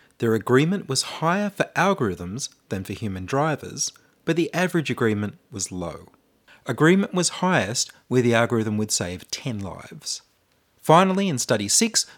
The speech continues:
people were asked about how likely they would be to buy a car that followed government legislated programming. Participants were presented with scenarios in which they were either riding alone, with an unspecified family member, or with their child.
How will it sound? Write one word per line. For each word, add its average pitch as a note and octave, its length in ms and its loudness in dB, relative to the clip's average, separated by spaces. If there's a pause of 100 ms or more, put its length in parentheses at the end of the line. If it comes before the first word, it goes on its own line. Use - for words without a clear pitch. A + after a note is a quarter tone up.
(120)
people A#3+ 280 0
were G#3+ 80 2
asked A#2+ 240 2
about B2 200 2
how C3+ 180 2
likely C3+ 400 2
they F3+ 100 -2
would D3+ 180 -4
be F#2 160 -4
to F2+ 80 -8
buy G2 220 -2
a G#2 60 -6
car D#3 400 -4
that C#3+ 180 -4
followed A2+ 420 0
government A#2+ 520 -2
legislated F#2+ 580 -6
programming. A2+ 520 -4 (440)
Participants - 560 0
were A#2 180 4
presented A#2 440 -2
with G#2+ 120 -2
scenarios D3+ 600 2
in A#2+ 80 0
which A2 160 -2
they G#2+ 80 -4
were F#2 160 -6
either F2+ 240 -8
riding F2 320 -10
alone, D3+ 600 0 (360)
with A#2+ 140 -4
an A#2+ 100 2
unspecified A#2 760 0
family F#2+ 440 -4
member, C#3+ 460 -2 (260)
or A#2+ 120 0
with A2+ 220 -2 (160)
their G2 240 -6
child. - 600 -12